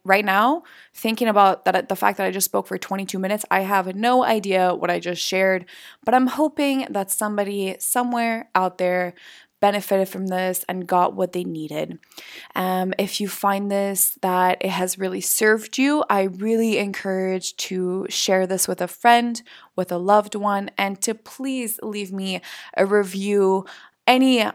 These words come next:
on any app that you're listening this onto. It really helps me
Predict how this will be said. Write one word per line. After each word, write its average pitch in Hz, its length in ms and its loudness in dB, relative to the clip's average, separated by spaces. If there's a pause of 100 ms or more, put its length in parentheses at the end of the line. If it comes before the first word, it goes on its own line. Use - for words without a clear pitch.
on 202 240 4
any 220 260 2
app 190 280 4
that 185 160 4
you're 190 120 -2
listening 190 460 -4
this 190 260 -2
onto. 185 640 -2
It 190 180 0
really 214 360 4
helps 214 460 0
me 190 340 0